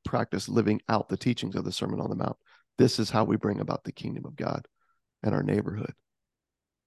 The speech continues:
And I said, "Well, man, just out of curiosity, what do you do when you get to, like, uh, you know, <laughs> how, how, how do you do with that whole, like, sexual law? You know, just,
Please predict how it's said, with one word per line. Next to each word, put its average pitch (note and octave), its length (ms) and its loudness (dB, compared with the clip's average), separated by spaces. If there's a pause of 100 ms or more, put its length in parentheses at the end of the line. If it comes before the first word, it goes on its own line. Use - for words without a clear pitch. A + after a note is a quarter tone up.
(440)
And G#2 140 2
I G#2 60 4
said, G#2+ 200 2
"Well, A2+ 140 6
man, B2+ 220 6
just C3+ 140 2
out E3+ 80 6
of C3 80 2
curiosity, C3+ 500 4
what F#2+ 160 0
do D3+ 60 2
you D#3 80 0
do C#3 200 6
when C3 100 4
you A#2 80 0
get B2 200 -2
to, A2+ 100 -8
like, A2 280 -4
uh, G2 380 0 (1500)
you A2+ 120 0
know, G#2 200 2
<laughs> - 1300 -10
how, A#2 200 0
how, B2 240 0
how C3 140 4
do E3 60 6
you C#3 120 8
do C#3 180 8
with A#2+ 120 6
that A2 160 4
whole, B2+ 200 6
like, G#2+ 220 0 (300)
sexual G#2+ 760 -2 (640)
law? G2 420 0 (800)
You G2 60 -2
know, G#2 160 2
just, A2 240 -6